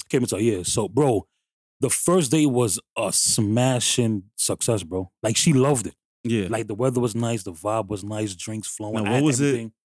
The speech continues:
Speaker 2: Now, what was the chemistry like when y'all first met? Was it awkward seeing her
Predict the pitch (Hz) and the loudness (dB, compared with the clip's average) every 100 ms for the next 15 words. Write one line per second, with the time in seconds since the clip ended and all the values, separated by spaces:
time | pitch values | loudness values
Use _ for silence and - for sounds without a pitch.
0 | _ _ 123 107 120 139 113 127 120 117 | _ _ -6 -4 -2 -2 -2 -2 -2 -2
1 | - _ _ _ - 135 113 - 113 107 | -8 _ _ _ -2 -2 0 -2 0 0
2 | 101 101 98 - 117 104 107 95 - 92 | -2 -4 -6 -2 -2 0 -2 -2 -4 -6
3 | 95 107 113 123 117 113 - 120 117 113 | -2 -2 -2 -2 -4 -2 -2 0 0 -2